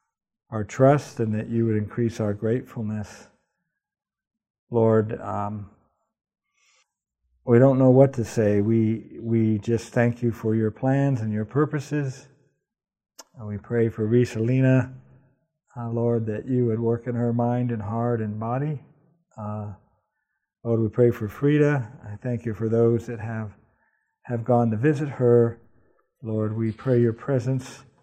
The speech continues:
be with our dear sister. And we pray the same for Dorothy. Um, we know that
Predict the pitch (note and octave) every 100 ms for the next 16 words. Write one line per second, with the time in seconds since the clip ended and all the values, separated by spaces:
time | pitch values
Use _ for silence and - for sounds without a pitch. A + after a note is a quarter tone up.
0 | _ _ _ _ B2 B2 A#2+ A#2 A2 A2
1 | A2+ G#2+ - C3 - C3 B2+ G#2 _ _
2 | _ _ _ _ _ _ _ _ - _
3 | _ _ - C3 B2+ B2+ C3 A#2+ A#2 A2+
4 | A#2 A2+ A2 - A2+ A2 A#2 B2 E3 D#3+
5 | C#3 - _ _ _ _ _ _ _ _
6 | _ _ _ - A#2 A2 A2 G#2 - _
7 | _ _ _ _ _ - _ _ C3 A#2
8 | B2 B2 A#2 A2+ A2